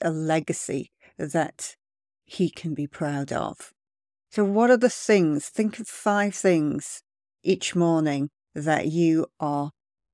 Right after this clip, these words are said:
not only appreciative of, but that you actually really love, and write down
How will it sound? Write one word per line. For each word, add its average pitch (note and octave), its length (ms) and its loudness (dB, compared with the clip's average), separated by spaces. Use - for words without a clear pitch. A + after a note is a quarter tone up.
not C4 240 4
only A#3 220 8
appreciative G3 680 -2
of, - 400 -4
but F3 160 4
that D#3+ 160 -2
you D#3+ 160 -2
actually D#3 400 -2
really D#3 400 2
love, D3 420 -2
and D#3 320 -2
write D#3+ 280 0
down D3+ 360 -2